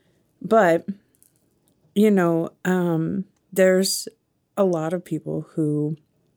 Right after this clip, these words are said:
for them, Christmas is all about Christ, which I brought up. And that's fine. You know, religion's a very personal thing. I'm not gonna talk about that. But, <clears throat> um,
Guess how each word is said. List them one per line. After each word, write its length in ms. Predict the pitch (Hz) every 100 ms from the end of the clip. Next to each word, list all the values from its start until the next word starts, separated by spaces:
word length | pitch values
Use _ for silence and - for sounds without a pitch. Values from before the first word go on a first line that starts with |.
| _ _ _ _ _ _ - - _
for 500 | - 180 160 156 156
them, 640 | 156 156 147 143 147 180 - _ _ _
Christmas 500 | - 156 - 156 151
is 480 | - 151 151 156 - _ _ _ _ _ _
all 220 | 170 170 160
about 440 | 147 135 139 139 - _ _
Christ, 460 | - 147 - - - _ _ _ _ _ _
which 200 | 170 165
I 20 |
brought 240 | 160 139
up. 120 | 67 - _ _ _ _ _ _ _ _
And 120 | 277
that's 180 | 285 -
fine. 300 | 151 151 202 _
You 140 | - 185
know, 240 | 151 160 175
religion's 640 | 151 147 156 160 156 - 156
a 60 | -
very 240 | 143 139 139
personal 360 | 143 139 143
thing. 200 | 139 156
I'm 100 | 151
not 140 | 143 147
gonna 160 | 156
talk 160 | 143 139
about 160 | 147 139
that. 220 | 226 - _ _
But, 300 | 185 165 165 _ _
<clears throat> 1000 | - 220 - - _ - _ _ _ _
um, 460 | 175 175 165 156 180